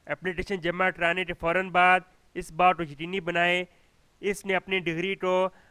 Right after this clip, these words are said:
registration के लिए पीईसी, पीएनसी, पीएमडीसी, पीएमसी,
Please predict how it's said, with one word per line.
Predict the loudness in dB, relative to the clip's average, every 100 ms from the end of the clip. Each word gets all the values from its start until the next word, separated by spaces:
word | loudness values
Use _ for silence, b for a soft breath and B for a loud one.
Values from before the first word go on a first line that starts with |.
| b -4
registration | -4 -2 -4 -4 -6 -6
के | -2 0
लिए | 0 0 0 0 -4 _ -8
पीईसी, | -4 -4 -4 -6 -6 -6 -10 _ _
पीएनसी, | -4 0 0 -2 -6 -4 -6 -10 _ _ -6
पीएमडीसी, | 0 2 2 0 -2 -2 -4 -4 -8 _ _ -10
पीएमसी, | -2 0 0 -4 -6 -6 -8